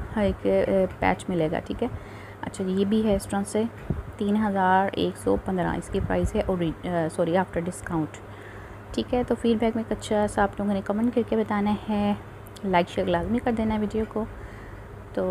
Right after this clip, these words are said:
आप लोगों का प्यार है, मोहब्बत होती है, मेरी प्यारी सी sister जो होती हैं अपने कीमती वक्त में से निकाल कर जो है मेरी videos को watch करती हैं, like share करती हैं, subscribe करती हैं। थे-, इसके लिए मेरे प्यारे से viewers का बहुत बहुत शुक्रिया कि आप लोग मेरे channel को support करते हैं।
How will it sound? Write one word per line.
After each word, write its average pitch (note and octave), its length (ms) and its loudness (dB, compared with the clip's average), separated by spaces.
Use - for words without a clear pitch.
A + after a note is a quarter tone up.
आप - 260 2
लोगों C4+ 80 4
का C4 120 4
प्यार G#3+ 340 4
है, A3+ 120 4
मोहब्बत G3+ 420 0
होती G3 180 0
है, G#3 60 2
मेरी G#3+ 180 0
प्यारी G3 320 2
सी A3 120 -2
sister G3 320 -2
जो G3 140 -4
होती G3 180 0
हैं F#3+ 80 -2
अपने G3 180 -8
कीमती G3+ 360 0
वक्त F#3 260 -2
में F#3+ 80 -2
से G3+ 140 -4
निकाल F3+ 360 0
कर F#3+ 200 -2
जो G3 120 -2
है F#3+ 120 -2
मेरी F3+ 260 0
videos F3+ 420 0
को - 120 -4
watch F3+ 260 0
करती F#3+ 380 -2
हैं, F#3+ 320 0
like F#3 200 2
share F3+ 220 -4
करती - 280 -2
हैं, F#3 80 -2
subscribe F3+ 480 -2
करती F3 320 -6
हैं। F#3+ 260 2
थे-, - 300 0
इसके - 220 -4
लिए B3 100 2
मेरे A3 140 2
प्यारे G3 300 2
से G3+ 140 -4
viewers F#3+ 360 0
का G3 120 -4
बहुत F#3 300 0
बहुत G3 160 0
शुक्रिया G3 400 -2
कि C4+ 60 6
आप C4 180 4
लोग B3+ 120 8
मेरे B3 160 8
channel A3+ 240 2
को A3+ 120 -2
support G#3 400 -2
करते G#3+ 320 -2
हैं। G#3+ 400 2